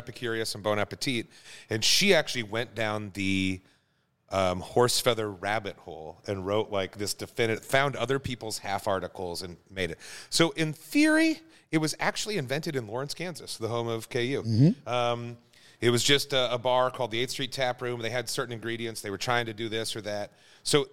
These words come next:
Speaker 1: it has now just become something where when you're in a bar in Kansas City or Lawrence or a lot of places in the kind of donut <laughs> around Kansas City, they have horse feathers on the menu.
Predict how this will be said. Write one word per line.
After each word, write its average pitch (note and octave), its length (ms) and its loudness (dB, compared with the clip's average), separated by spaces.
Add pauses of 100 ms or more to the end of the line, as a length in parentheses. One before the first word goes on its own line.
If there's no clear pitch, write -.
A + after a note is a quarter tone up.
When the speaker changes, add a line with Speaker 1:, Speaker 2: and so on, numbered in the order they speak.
Speaker 1:
it C#3+ 140 0
has C#3+ 200 2
now D#3+ 240 2
just E3+ 220 -4
become C#3+ 400 -6
something A2 500 -4
where A2 160 2
when A2+ 200 0
you're C3+ 160 4
in C3 160 4
a A#2+ 80 4
bar A2 300 6
in G#2+ 100 0
Kansas G#2 340 -4
City F#2+ 380 0
or G2 200 -2
Lawrence F#2 520 -2
or A2 120 0
a A2+ 60 2
lot A2 240 0
of F#3+ 140 -4
places G#2 560 0 (400)
in A#2 160 2
the A2 80 2
kind G#2+ 280 -2
of F#2+ 140 -4 (500)
donut A#2 560 0
<laughs> - 40 -20
around A#2+ 520 -4
Kansas A2 380 -8
City, B2 400 -2 (720)
they C3 120 6
have C3+ 140 4
horse C3 220 0
feathers G#2+ 360 0
on G#2 100 -4
the G2 80 -10
menu. E2 240 -14